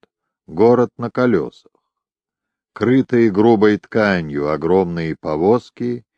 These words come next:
и настоящие домики, но на высоких колёсах, с оглоблями и дышлами, уткнувшимися в землю, с окнами и дверями,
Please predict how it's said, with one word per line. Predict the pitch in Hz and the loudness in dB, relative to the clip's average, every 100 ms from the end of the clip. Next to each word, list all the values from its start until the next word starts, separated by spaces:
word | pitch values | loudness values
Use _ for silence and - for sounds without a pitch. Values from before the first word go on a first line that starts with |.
| _ _ _ | _ _ _
и | 87 | -8
настоящие | 87 87 - 87 85 101 - - 117 87 | -6 -6 -2 0 2 0 -2 -6 -6 -4
домики, | 85 85 90 101 - 110 107 | 0 0 -2 -6 -6 -6 -4
но | 82 87 98 120 | -4 -2 -2 -2
на | 127 | -4
высоких | 127 127 113 120 - 117 - | -6 -4 -2 -2 -4 -14 -10
колёсах, | - 80 82 110 117 123 123 _ _ _ _ _ | -8 -2 0 0 -2 -8 -10 _ _ _ _ _
с | - | -6
оглоблями | 110 104 85 85 87 87 113 120 120 | -4 -2 -2 0 0 0 -4 -4 -8
и | 117 98 | -6 -4
дышлами, | 85 78 78 76 104 110 113 117 107 _ _ _ | -4 -4 -6 -8 -6 -6 -6 -10 -14 _ _ _
уткнувшимися | 98 110 - 107 135 127 - 139 131 139 | -2 -2 -2 -2 -2 -4 -8 -8 -6 -4
в | 135 | -4
землю, | 101 98 101 95 92 95 92 | -2 0 2 0 -2 -2 -6
с | - | -2
окнами | 110 127 - 113 90 82 78 | 0 0 -4 -6 -4 -4 -6
и | |
дверями, | 69 69 71 95 123 123 123 | -6 -6 -2 -2 -2 -4 -10